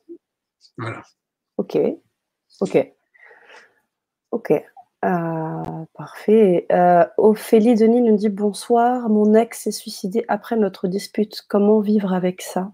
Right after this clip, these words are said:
Speaker 2: T K L ? »
Speaker 1: C'est, c'est son, euh, c'est
Speaker 2: C'est
Speaker 1: Ophélie.
Speaker 2: Ophélie Denis, oui.
Speaker 1: Ophélie.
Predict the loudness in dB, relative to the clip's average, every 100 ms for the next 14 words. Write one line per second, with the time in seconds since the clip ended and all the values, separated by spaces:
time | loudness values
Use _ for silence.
0 | _ -14 -10 -10 -12 _ _ _ _ _
1 | _ _ _ _ _ _ _ _ _ _
2 | _ _ _ _ -6 0 0 -2 -6 -4
3 | -2 -2 -2 -4 -4 -2 -2 -2 -8 -12
4 | _ _ _ _ _ _ _ -4 0 0
5 | 2 2 2 2 4 4 4 2 2 2
6 | 0 -2 -6 -10 -10 -12